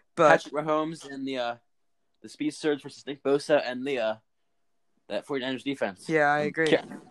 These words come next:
Speaker 2: honestly, very, very curious to see, see, see who wins.
Speaker 1: Yeah, I, I, same here. It, it should be a good one. It should be a good one.
Speaker 2: Yeah.
Speaker 1: Yeah. Are you ready to, should we close it out here, Ethan?
Speaker 2: Yeah, let's close it out.
Speaker 1: All right.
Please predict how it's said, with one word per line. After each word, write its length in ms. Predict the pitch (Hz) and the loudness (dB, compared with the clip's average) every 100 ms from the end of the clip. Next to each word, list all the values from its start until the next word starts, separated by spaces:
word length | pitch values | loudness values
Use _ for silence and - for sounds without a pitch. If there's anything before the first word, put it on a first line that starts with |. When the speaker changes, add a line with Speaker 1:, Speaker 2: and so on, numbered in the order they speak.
| _ | _
Speaker 2:
honestly, 320 | 147 214 226 143 | 6 8 6 0
very, 260 | 143 143 - | -2 -2 -2
very 180 | 165 151 | -4 -2
curious 240 | 156 131 | -4 -6
to 100 | - | -12
see, 20 | - | -10
see, 240 | 139 - | -10 -8
see 140 | 127 | -8
who 80 | 113 | -8
wins. 200 | 95 98 - | -8 -8 2
Speaker 1:
Yeah, 240 | 131 123 - | 4 6 8
I, 220 | 175 175 | 10 10
I, 240 | - 175 170 | 10 8 10
same 300 | - 208 185 | 10 10 12
here. 240 | 143 123 - - - - | 10 8 4 -12 0 10
It, 160 | 220 226 | 12 12
it 100 | 254 | 8
should 160 | 285 | 8
be 120 | 247 | 8
a 40 | 240 | 8
good 160 | 247 | 8
one. 220 | 170 107 - | 8 6 4
It 60 | 147 | 4
should 160 | - | 6
be 80 | 143 | 8
a 40 | |
good 140 | 147 135 | 6 4
one. 160 | 113 - _ _ - _ _ _ _ - | 2 -4 _ _ -20 _ _ _ _ -8
Speaker 2:
Yeah. 180 | 117 185 | -6 -2
Speaker 1:
Yeah. 180 | 127 117 - - _ _ - - - - | 2 2 0 -20 _ _ -20 -20 -16 6
Are 80 | 156 | 8
you 140 | 170 | 10
ready 220 | 165 165 160 | 10 8 6
to, 260 | 151 151 _ | 2 0 _
should 240 | - 180 170 | -8 -4 -2
we 80 | |
close 300 | 160 175 170 | 2 4 4
it 80 | 156 | 4
out 120 | 151 | 2
here, 140 | 165 156 | 2 -2
Ethan? 360 | 160 165 156 - - - _ - _ _ _ - | -2 -8 -12 -14 -20 -20 _ -20 _ _ _ -8
Speaker 2:
Yeah, 140 | 117 | -4
let's 100 | 107 | -2
close 140 | 113 95 | -4 -6
it 60 | |
out. 140 | 82 - _ _ _ - | -6 -8 _ _ _ -6
Speaker 1:
All 60 | 98 | -4
right. 180 | 76 | -4